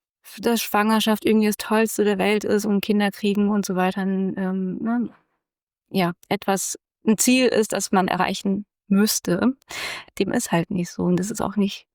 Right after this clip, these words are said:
also kein einfacher Weg letztendlich. Und der ist, wie gesagt, sehr, sehr, sehr unterschiedlich und sehr individuell. Und wie schön, dass wir hier eigentlich auch selbstbestimmt entscheiden dürfen, ja, wenn wir das mehr zulassen würden. Also eigentlich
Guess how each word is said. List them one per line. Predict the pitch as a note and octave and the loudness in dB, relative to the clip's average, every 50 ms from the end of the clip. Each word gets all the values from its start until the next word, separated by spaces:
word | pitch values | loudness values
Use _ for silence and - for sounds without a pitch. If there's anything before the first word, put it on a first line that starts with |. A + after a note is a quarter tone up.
| _ _ | _ _
also | - F3+ F3+ F#3+ | -4 -4 -4 -4
kein | - - G3 G3 - | -4 -2 -2 0 0
einfacher | - G3 - - - - F#3 F3+ | 0 -2 -4 -4 -4 -4 -2 0
Weg | G3+ G#3+ A#3+ - - | 2 0 0 0 0
letztendlich. | D4 C4+ - - - - C4 C4+ - C4+ C4+ D4 C#4+ - - | -2 -2 -2 0 -2 -2 -2 -2 0 0 0 0 -2 -2 -2
Und | - G#3+ G3+ - | 0 0 2 2
der | G3+ F#3+ - | 0 0 0
ist, | - G3+ G#3 - - | -2 -2 -2 -2 -4
wie | A3 A3+ | -4 -2
gesagt, | A3 G#3+ G#3+ G#3 G3 - | -2 0 0 0 0 0
sehr, | - G#3+ G#3+ | -2 -2 -2
sehr, | A#3 G#3+ G#3 | 0 0 0
sehr | G3+ G3 - | 0 0 -2
unterschiedlich | - F#3+ - F#3 F3 - A3 G3 - - G3+ F3+ F#3 - | -2 -2 -2 -2 -4 -6 -6 -10 -8 -6 -6 -6 -4 0
und | - G3+ F#3+ - - - - - | 0 0 0 -2 -6 -20 -20 -16
sehr | - - A3+ A3+ G#3+ | -8 -2 -2 0 0
individuell. | A#3 A3+ A3 G#3 G#3 G3 G3+ G3 F#3+ - - - F3+ F3 F#3 G3 G3 - | 2 0 0 0 0 0 0 0 -2 -2 0 0 0 2 2 0 0 0
Und | - F#3+ F#3 F#3 F#3 - - - - - - - - _ _ - | 0 0 0 0 -2 -4 -8 -20 -20 -20 -20 -20 -20 _ _ -8
wie | G3 G3 | -6 -6
schön, | - - - A#3 B3 C4 B3+ A#3+ | -2 0 2 4 4 4 4 4
dass | A3 - - | 2 0 -2
wir | G#3+ A3 G#3+ | -2 -2 -2
hier | G#3 - A3 A3 - - | -2 0 0 -2 0 0
eigentlich | - F#3+ A3 A3+ - - G3+ - - | -2 -2 -2 -2 -2 -4 -4 -4 -4
auch | G3 G3+ | -4 -2
selbstbestimmt | - A3 G#3 G3 - - G3 - G3+ G3 F3 | -2 -2 -2 -4 -4 -6 -6 -2 -2 -2 -2
entscheiden | G3 - - G3 F#3 F#3 F#3+ F3 | -2 -2 -2 0 2 2 2 0
dürfen, | - F#3 F#3 F3+ - - F#3 G3 G3 G3+ _ _ - | 0 0 -2 -2 -4 -6 -8 -8 -10 -12 _ _ -4
ja, | A3 A3 A3 | -2 -2 0
wenn | - F#3 G3 F#3+ F3 - | 0 0 0 0 -2 -2
wir | - G3 | -4 -6
das | F3+ - F#3 - - | -4 -4 -4 -4 -4
mehr | G3 G3 F#3+ | -4 -4 -4
zulassen | - - A3 G3+ - F#3 F3+ - - F#3+ F3+ | -4 -6 -6 -4 -4 -4 -4 -4 -6 -8 -8
würden. | G3 G3 F#3+ - G3 F#3 F#3+ G3 - _ _ _ _ _ _ _ _ _ _ _ _ - | -6 -8 -8 -6 -6 -6 -6 -8 -10 _ _ _ _ _ _ _ _ _ _ _ _ -10
Also | - G3+ F#3+ G3 - | -6 -6 -4 -4 -2
eigentlich | - F#3 F#3 G3+ A#3 A#3+ A3+ A#3+ A#3 A#3 A3+ - | -2 -2 0 0 -2 -4 -2 -2 -4 -4 -4 -6